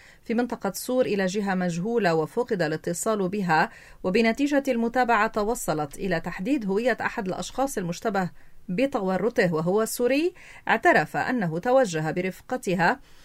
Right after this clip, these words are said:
إلى نهر القاسمية حيث جلسا على ضفته، وحصل خلاف بينهما حيث عمدت الضحية إلى شتم والديه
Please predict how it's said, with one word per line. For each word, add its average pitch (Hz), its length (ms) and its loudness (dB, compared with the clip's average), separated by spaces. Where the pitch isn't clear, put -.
إلى 240 180 4
نهر 285 240 2
القاسمية 220 760 0
حيث 208 340 0
جلسا 170 440 -2
على 175 280 4
ضفته، 240 640 0
وحصل 165 460 -2
خلاف 196 360 -2
بينهما 214 760 0
حيث - 260 -2
عمدت 190 540 2
الضحية 185 520 0
إلى 220 220 0
شتم 185 560 -2
والديه 185 720 2